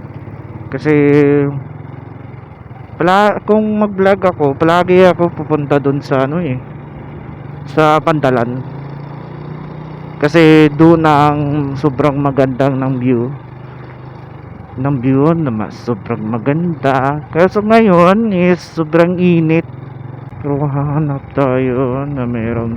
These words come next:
pesa sa, ano, sa web. Sana.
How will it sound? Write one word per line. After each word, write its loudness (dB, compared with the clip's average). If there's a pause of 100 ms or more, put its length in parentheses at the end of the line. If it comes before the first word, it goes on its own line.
pesa -2
sa, -8
ano, -4
sa -6
web. -4 (3000)
Sana. -12